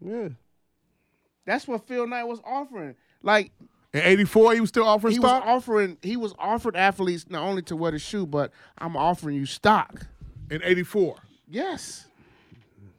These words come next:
Speaker 1: When they put that stat sheet up there, what it was and what it is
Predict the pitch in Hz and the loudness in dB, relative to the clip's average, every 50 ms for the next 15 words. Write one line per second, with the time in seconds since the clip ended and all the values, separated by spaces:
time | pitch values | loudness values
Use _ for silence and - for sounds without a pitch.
0 | _ - - 98 110 131 139 - - 143 123 - 135 127 117 - - 151 147 139 | _ -16 -10 -6 -2 -2 -2 2 2 0 2 2 0 0 0 0 0 2 2 2
1 | 131 - - 147 139 139 135 127 - 139 135 135 131 _ _ _ _ _ _ _ | 2 0 -2 0 0 0 0 0 0 0 0 0 -2 _ _ _ _ _ _ _
2 | _ _ _ _ _ _ _ - 113 127 127 120 120 117 131 135 135 135 131 127 | _ _ _ _ _ _ _ -4 -2 0 0 0 0 0 0 0 0 0 0 -2
3 | 117 120 123 127 131 123 123 127 139 147 147 143 139 139 131 131 - | -2 -4 -6 -6 -4 -4 -4 -2 0 2 2 2 2 0 -2 -4 -10